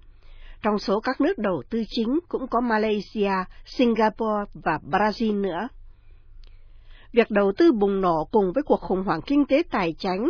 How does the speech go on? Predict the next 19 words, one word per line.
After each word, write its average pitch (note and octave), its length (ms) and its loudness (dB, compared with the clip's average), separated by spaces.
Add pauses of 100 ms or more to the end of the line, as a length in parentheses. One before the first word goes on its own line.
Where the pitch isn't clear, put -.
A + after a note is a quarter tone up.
và D#3+ 140 0
giá D3+ 140 -2 (140)
cả D#3 200 -2
nguyên B3 320 2
liệu F#3 180 0
và F3 120 -6
thực - 280 -6
phẩm D#3 240 -4
gia F#3+ 200 0
tăng B3+ 320 -2 (220)
vào F3 140 0
năm E3+ 220 -4
hai C4 160 -2
nghìn F#3+ 200 -2
lẻ D#3 300 -6
tám, F3 340 -2
hai B3 220 -2
nghìn G3 260 -2
lẻ C#3 180 -4